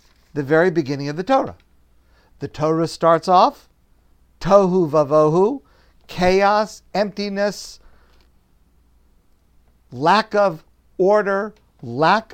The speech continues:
of clarity. And then, it, from that unformed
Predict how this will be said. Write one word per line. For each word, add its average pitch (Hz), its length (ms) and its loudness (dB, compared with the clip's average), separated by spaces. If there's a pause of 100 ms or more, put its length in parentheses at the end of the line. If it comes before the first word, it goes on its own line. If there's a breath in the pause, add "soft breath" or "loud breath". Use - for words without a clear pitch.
of 185 520 0 (520)
clarity. 214 800 -2 (1200)
And 123 180 -12
then, 208 520 -4 (640)
it, - 180 -14 (180)
from 185 420 -2
that 165 380 0
unformed 185 1040 -2